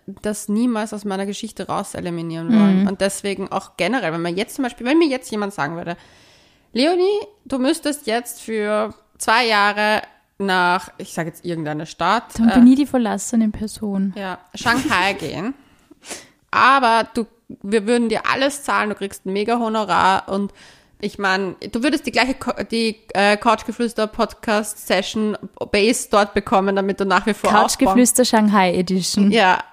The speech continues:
Speaker 1: würde ich gehen. Und ich weiß nicht, ich denk mir halt so, ich glaub, je-,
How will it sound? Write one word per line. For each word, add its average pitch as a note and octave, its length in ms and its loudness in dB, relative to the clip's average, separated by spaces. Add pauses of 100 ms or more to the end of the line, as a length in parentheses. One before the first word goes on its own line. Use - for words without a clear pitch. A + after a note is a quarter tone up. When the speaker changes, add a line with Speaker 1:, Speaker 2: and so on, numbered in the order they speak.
Speaker 1:
würde A3+ 280 4
ich - 240 0
gehen. A3 440 -4 (120)
Und F#3 200 -4
ich - 100 -4 (720)
weiß G3 300 -6
nicht, F#3+ 260 -4
ich G#3 100 -14
denk G#3 200 0
mir A3+ 100 -2
halt G#3+ 220 -2
so, B3+ 120 -4 (460)
ich A3 120 -6
glaub, G#3+ 280 2 (140)
je-, G3+ 260 -4